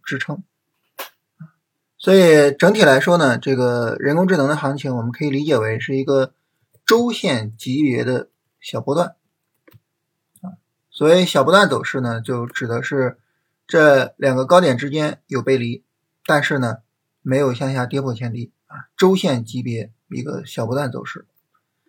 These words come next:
那么如果说这个周线级别的小波段能走成的话，那么它会走出来什么样的行情呢？就有可能啊，这个，这个我们没办法确定啊，就有可能会走出来类似这样的行情。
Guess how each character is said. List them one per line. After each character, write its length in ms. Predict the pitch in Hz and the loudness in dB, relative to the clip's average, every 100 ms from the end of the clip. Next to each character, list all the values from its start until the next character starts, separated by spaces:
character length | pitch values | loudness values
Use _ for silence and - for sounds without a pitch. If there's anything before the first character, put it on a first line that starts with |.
| _ _ _ | _ _ _
那 100 | - | 0
么 160 | 196 208 | 4 6
如 300 | 160 196 277 | 6 4 4
果 200 | 170 120 | 2 0
说 340 | - 165 165 - | -2 0 0 -2
这 120 | 170 | -2
个 120 | 147 | 0
周 200 | 135 196 | 2 4
线 180 | 202 175 | 4 0
级 120 | 127 | -2
别 120 | 151 147 | 2 2
的 80 | |
小 120 | 147 123 | 2 -2
波 100 | 131 | -2
段 180 | 156 123 | 0 -2
能 200 | 135 185 | -2 -2
走 240 | 120 107 - | -4 -6 -4
成 380 | - - 117 | -6 -2 -2
的 140 | 175 196 | 0 0
话， 260 | 147 - _ _ _ - _ _ | -2 -8 _ _ _ -20 _ _
那 80 | 156 | -8
么 80 | 139 | -4
它 160 | 160 | 0
会 360 | 185 165 131 110 _ _ _ | 4 4 4 -2 _ _ _
走 320 | - 131 120 | 0 0 0
出 180 | 117 - | -6 -2
来 200 | 160 139 | 2 2
什 220 | 147 - | -2 -4
么 120 | 131 170 | -2 0
样 120 | 196 | 0
的 80 | 135 | -2
行 220 | 135 127 | -6 -8
情 180 | - 117 | -6 -6
呢？ 140 | 113 - _ _ _ _ _ _ | -6 -10 _ _ _ _ _ _
就 180 | - - _ | -12 -12 _
有 260 | 127 165 | 4 4
可 260 | 202 - 131 | 4 -2 -4
能 120 | 104 | -4
啊， 320 | 123 160 127 - - | -4 -4 -6 -10 -6
这 100 | 143 | -2
个， 140 | 131 | 0
这 160 | 120 165 | 0 0
个 100 | 131 | 0
我 60 | |
们 160 | 113 113 | 0 -4
没 100 | 120 | -2
办 40 | 120 | -2
法 100 | 110 | -4
确 180 | 113 131 | -6 -6
定 140 | 123 | -8
啊， 140 | - _ _ | -10 _ _
就 160 | - 127 | -14 -14
有 180 | - 139 | -4 -4
可 100 | 139 | -2
能 140 | 117 | -4
会 100 | 135 | -4
走 140 | 135 117 | -4 -6
出 120 | 139 | -4
来 60 | |
类 160 | 135 147 | -4 -4
似 120 | 143 | -4
这 80 | 156 | -6
样 80 | 160 | -6
的 60 | |
行 200 | 117 - | -8 -14
情。 140 | - | -20